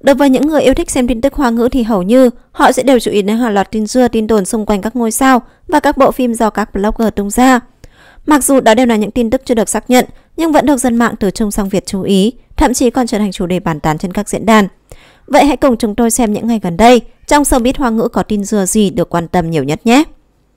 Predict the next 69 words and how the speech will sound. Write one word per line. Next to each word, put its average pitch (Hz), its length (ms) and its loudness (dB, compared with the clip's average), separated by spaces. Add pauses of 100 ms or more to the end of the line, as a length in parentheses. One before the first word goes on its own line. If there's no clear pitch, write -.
(160)
Thứ 208 100 -4
nhất, 190 280 2 (340)
Dương 330 240 -2
Mịch 311 160 0
quay 226 160 0
lại 220 200 0
với 180 100 -4
Ngụy 208 160 -2
Đại 220 220 0
Huân. 262 260 2 (680)
Khoảng 277 200 2
thời 277 120 0
gian 277 160 0
trước - 160 -6
đây, 262 220 2
Dương 240 200 0
Mịch 233 140 0
trong 226 160 -4
một 214 120 -2
bài 185 120 0
phỏng 180 200 -6
vấn 175 200 -4
có 175 140 -2
nói 170 160 -2
cô 214 140 -4
ấy 185 160 -2
đang 190 140 -4
độc 196 160 -4
thân, 247 240 4 (300)
trong 330 160 -2
khi 311 140 -2
đó 220 180 2
Ngụy 233 140 -2
Đại 202 140 -2
Huân 226 240 -2
bị - 100 -6
chụp 214 200 -2
hình, 220 240 2 (260)
nắm 233 200 0
tay 262 140 2
một 240 180 0
cô 214 120 0
gái 196 260 0
nên 208 180 -4
tin 196 140 -4
tức - 160 -4
hai 220 140 -4
người 175 220 -2
họ 185 140 -4
đã 92 100 -6
chia - 180 -8
tay 220 280 2 (240)
cũng - 160 -2
nhanh 233 180 0
chóng 180 220 0
được 196 120 -2
lan 185 180 -2
truyền. 214 280 4 (600)
Tuy 302 120 2
nhiên, 277 220 2
Ngụy 254 120 2
Đại 226 160 2
Huân 233 200 2
nhớ 208 140 0
mãi 202 160 -2
không 233 160 -4
quên 226 140 -2
Dương 220 220 -4
Mịch 226 260 2